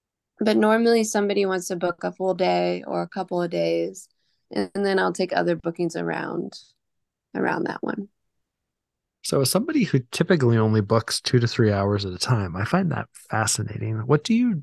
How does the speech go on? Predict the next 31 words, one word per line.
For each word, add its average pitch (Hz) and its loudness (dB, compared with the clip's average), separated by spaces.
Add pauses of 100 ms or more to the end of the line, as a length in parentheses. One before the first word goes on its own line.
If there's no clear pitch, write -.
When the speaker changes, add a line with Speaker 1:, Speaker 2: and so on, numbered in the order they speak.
Speaker 2:
do 123 4
if 98 -2
you're 104 2
booked 107 -2
with 113 4
a 107 2
photographer 101 0
for 95 -2
a 92 -2
couple 92 -4
of 90 -6
days? 92 -4 (220)
Speaker 1:
Shoot - -2
just 262 -8
like 247 0
I 247 4
normally 262 4
would. 262 0 (1160)
Speaker 2:
Just 117 -2
a, 104 2
just 120 2
a 233 6
lot 107 2
Speaker 1:
Uh, - -
Speaker 2:
longer, 156 2
Speaker 1:
I - -
Speaker 2:
a 131 2
Speaker 1:
just - -
Speaker 2:
lot 110 4
Speaker 1:
have - 2
Speaker 2:
more 101 -2